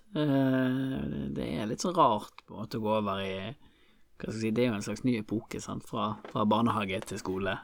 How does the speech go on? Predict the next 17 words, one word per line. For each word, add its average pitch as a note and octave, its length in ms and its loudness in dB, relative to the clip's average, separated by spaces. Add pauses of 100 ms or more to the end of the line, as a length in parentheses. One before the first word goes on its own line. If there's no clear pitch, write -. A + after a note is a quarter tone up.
og G#2+ 100 -2 (920)
jeg - 100 -20
synes - 220 -12
det A#2 100 2
skjer B2 160 8
mye B2+ 480 6
på A#2+ 100 -2
kort A#2+ 220 6
tid, C#3 300 4 (260)
eh, A#2+ 560 2
da. B2+ 140 8 (640)
Eh, G#2+ 680 2
men A#2+ 160 -2
samtidig D#3+ 400 0
veldig, A#2+ 260 6 (120)
veldig A2+ 320 2
ok. G#2 180 -2